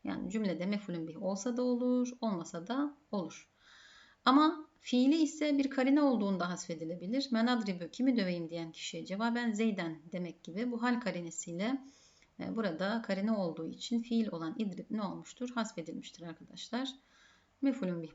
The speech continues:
konusu bu şekilde. Umarım faydalı bir ders olmuştur. Sorularınızı, e, her zamanki gibi yorumlar kısmına,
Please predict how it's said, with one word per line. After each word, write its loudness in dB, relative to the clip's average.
konusu -4
bu 0
şekilde. -4
Umarım 0
faydalı -4
bir -6
ders -6
olmuştur. -2
Sorularınızı, -4
e, -8
her 2
zamanki -4
gibi -2
yorumlar 0
kısmına, -6